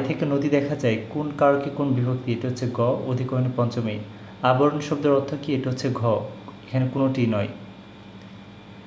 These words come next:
চার নাম্বার, বাংলা ব্যাকরণে পদ বলতে কী বোঝায়? এটা হচ্ছে গ, বিভক্তিযুক্ত শব্দ বা ধাতু।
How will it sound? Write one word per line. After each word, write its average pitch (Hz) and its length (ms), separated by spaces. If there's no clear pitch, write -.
চার 151 240
নাম্বার, 131 540
বাংলা 127 320
ব্যাকরণে 139 520
পদ 143 140
বলতে 143 300
কী 139 180
বোঝায়? 113 480
এটা 131 200
হচ্ছে 131 300
গ, 123 340
বিভক্তিযুক্ত 127 600
শব্দ 127 340
বা 120 120
ধাতু। 110 360